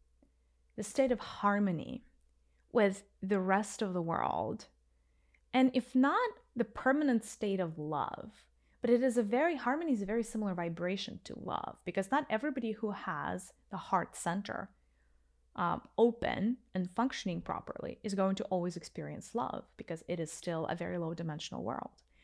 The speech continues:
But what is possible is harmony. And harmony is a feeling, a frequency, and a state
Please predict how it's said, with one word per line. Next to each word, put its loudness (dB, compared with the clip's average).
But -6
what 6
is 0
possible 0
is -6
harmony. -2
And 4
harmony 2
is -4
a -4
feeling, -2
a -4
frequency, -4
and -4
a -10
state -8